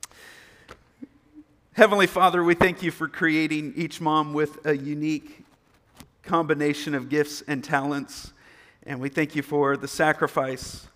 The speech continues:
of self each mom gives for her children.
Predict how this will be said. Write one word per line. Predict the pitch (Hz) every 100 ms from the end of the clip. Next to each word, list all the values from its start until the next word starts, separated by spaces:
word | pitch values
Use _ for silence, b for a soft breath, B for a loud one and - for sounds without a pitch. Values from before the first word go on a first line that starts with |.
| b b b b b b -
of | 131
self | - 147 143 127 - -
each | 139 131
mom | 143 139 131
gives | 139 123
for | - 131
her | 131
children. | - 131 127 131 127 139